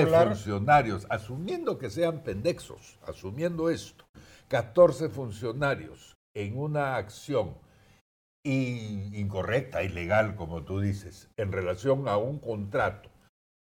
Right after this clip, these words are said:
Speaker 2: en, en algún punto del Perú, oye, te puede dar tuberculosis si vas a perseguir todos los casos en que algo así se produce con ocho, quince, dieciocho funcionarios. ¿Qué es lo que le da la importancia intrínseca?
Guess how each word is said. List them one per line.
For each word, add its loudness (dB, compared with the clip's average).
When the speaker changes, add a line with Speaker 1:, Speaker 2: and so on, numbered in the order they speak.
Speaker 2:
en, -6
en -8
algún 0
punto -2
del 0
Perú, -2
oye, -6
te -16
puede -6
dar -4
tuberculosis -4
si -8
vas 2
a 4
perseguir 2
todos 8
los 2
casos 2
en -6
que 0
algo 6
así 0
se -2
produce 0
con -4
ocho, 2
quince, -6
dieciocho -4
funcionarios. -12
¿Qué 0
es -4
lo 2
que -4
le -4
da 6
la 2
importancia -2
intrínseca? -10